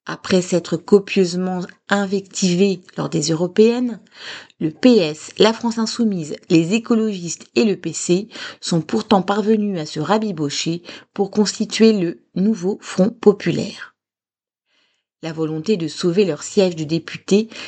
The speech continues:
les a poussés un temps à enterrer la hache de guerre. C'est aussi d'un commun accord,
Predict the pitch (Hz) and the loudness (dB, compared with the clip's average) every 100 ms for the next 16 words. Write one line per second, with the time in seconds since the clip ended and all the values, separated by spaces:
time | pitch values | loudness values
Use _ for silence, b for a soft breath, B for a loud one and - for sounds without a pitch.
0 | B 175 190 226 226 240 - 175 135 - | B 2 4 2 -2 -4 -2 -2 -2 -2
1 | 214 220 - 156 175 B _ _ 196 185 | -2 -2 0 -2 -4 B _ _ -2 -2
2 | 220 226 170 190 196 151 - 196 170 170 | -4 -4 -2 -2 -2 -4 -4 -4 -2 -2
3 | 143 139 - - - _ _ _ _ _ | -2 -6 -8 -14 -20 _ _ _ _ _
4 | _ _ _ - 156 165 - 175 156 170 | _ _ _ -10 -2 -2 -2 0 0 0
5 | 165 151 147 156 - 214 254 247 | 0 -2 -4 -6 0 2 2 -2